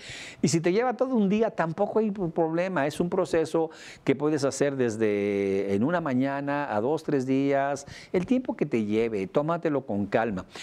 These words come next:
Estás encontrando la solución a el problema de tu negocio. Luego, ahora sí vamos a poner, voy a ponerlo aquí, eh, los procesos estratégicos de pensamiento. Se llaman los peps,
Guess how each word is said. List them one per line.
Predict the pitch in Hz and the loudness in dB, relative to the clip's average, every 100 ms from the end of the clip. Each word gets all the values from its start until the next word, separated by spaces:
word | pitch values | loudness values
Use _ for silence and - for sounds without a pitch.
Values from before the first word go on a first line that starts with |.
| - - | -6 -2
Estás | 123 - 170 - - | 0 2 0 -2 -4
encontrando | - 110 104 104 139 160 120 110 127 | 0 0 2 2 2 0 0 0 0
la | 110 | -2
solución | - - 202 156 - 147 127 113 123 - - - | -2 0 0 0 0 0 0 -2 -6 -12 -14 -4
a | - 123 127 - | 0 0 -2 -4
el | 107 101 | -2 0
problema | 90 101 127 104 101 - | 0 0 0 0 -4 -2
de | 104 | -2
tu | - 110 | 0 -2
negocio. | 104 76 - - - - - - - - - | -2 -6 -6 -6 -6 -14 -20 -20 -20 -20 -8
Luego, | - 135 135 92 131 - - - - - - | 0 2 2 -4 -10 -14 -16 -16 -18 -6 0
ahora | 113 110 143 | 2 2 0
sí | 147 175 165 | 0 2 2
vamos | 139 135 131 | 2 2 0
a | 135 | 2
poner, | 170 165 156 160 - - | 2 2 0 -4 -14 -12
voy | 85 101 113 | -2 2 2
a | |
ponerlo | 117 120 123 139 | 0 0 0 -2
aquí, | 139 160 151 - - - - - - - | 0 0 -2 -6 -18 -16 -14 -14 -6 0
eh, | 120 131 143 147 143 - - _ _ - - | 2 2 0 -2 -6 -20 -20 _ _ -20 -2
los | 139 135 | 0 0
procesos | - 131 123 175 - 165 | 2 0 2 0 0 -2
estratégicos | 143 - 113 127 131 110 | -2 -2 -2 -2 -2 -2
de | 110 | -2
pensamiento. | 110 104 95 78 - - - - - - - | -2 -2 -4 -6 -12 -20 -20 -20 -20 -20 -14
Se | - - | -2 2
llaman | 180 185 180 | 2 2 0
los | 160 - | 0 0
peps, | 208 - - - | 0 0 -6 -8